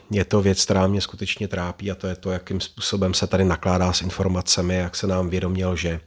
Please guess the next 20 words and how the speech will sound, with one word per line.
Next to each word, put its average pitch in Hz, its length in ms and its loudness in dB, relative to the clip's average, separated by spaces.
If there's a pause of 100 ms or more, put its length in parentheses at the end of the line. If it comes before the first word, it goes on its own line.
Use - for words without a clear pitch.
(520)
Něco 104 240 0
jiného 113 340 6
je, 110 160 6
když 110 180 -2
člověk 107 320 -4
udělá 107 280 2
chybu, 95 340 -4
a 92 40 -2
to 92 100 -6
děláme 90 340 2
všichni, 104 560 0 (500)
ale 98 140 0
něco 101 460 0 (440)
zcela - 460 4
rozdílného 92 840 0
je 92 160 0 (100)
to, 104 280 6 (320)
co - 140 -4
předvádějí 90 580 -4
naše 90 380 -2